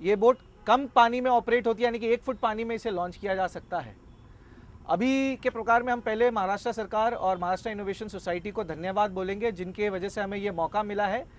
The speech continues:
कि इस टेक्नोलॉजी को इस पानी में और पिंपरी चिंचवड़ के इलाके में हमें लॉन्च किया गया है. अ, अ,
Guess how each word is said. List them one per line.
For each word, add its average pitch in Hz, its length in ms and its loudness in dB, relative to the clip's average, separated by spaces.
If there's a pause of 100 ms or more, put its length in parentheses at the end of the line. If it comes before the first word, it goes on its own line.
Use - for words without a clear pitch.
(280)
कि 220 60 -6
इस - 120 -10
टेक्नोलॉजी 180 540 -2
को 226 360 2
इस 180 100 -6
पानी 190 320 -4
में 208 240 -4
और 175 120 -2
पिंपरी 180 340 -8
चिंचवड़ 196 420 -6 (440)
के 185 100 -2
इलाके 170 320 -2
में 190 120 -6
हमें 175 360 -6
लॉन्च 151 260 -6
किया 185 200 -2
गया 185 180 -2
है. 175 100 -6 (1080)
अ, 147 260 2 (220)
अ, 120 120 -6